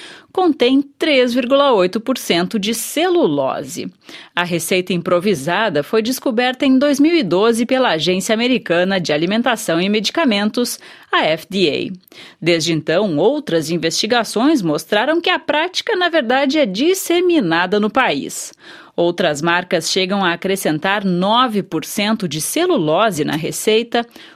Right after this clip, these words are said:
uma tática para aglutinar melhor os queijos em questão.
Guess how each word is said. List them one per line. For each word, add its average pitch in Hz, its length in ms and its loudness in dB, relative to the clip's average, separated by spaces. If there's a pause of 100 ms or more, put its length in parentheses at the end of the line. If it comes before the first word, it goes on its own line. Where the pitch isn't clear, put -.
uma 370 160 0
tática 185 520 -2
para 190 320 -2
aglutinar 208 960 0
melhor 170 440 2
os 185 160 -4
queijos 156 440 -2
em 175 80 -2
questão. 151 520 -2